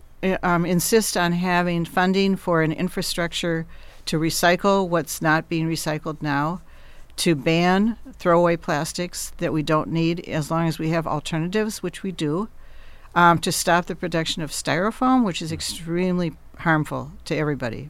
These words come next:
Speaker 2: Mm-hmm.
Speaker 1: And, and there's no question about that. Everybody knows that. Um,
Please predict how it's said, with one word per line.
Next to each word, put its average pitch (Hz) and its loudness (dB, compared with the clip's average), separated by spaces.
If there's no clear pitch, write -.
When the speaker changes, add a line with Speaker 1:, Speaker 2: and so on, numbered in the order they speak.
Speaker 2:
Mm-hmm. - -10
Speaker 1:
And, 156 0
and 151 -4
there's 147 -4
no 156 -2
question - -6
about 127 -6
that. 123 -6
Everybody 123 -8
knows 113 -8
that. - -12
Um, 156 6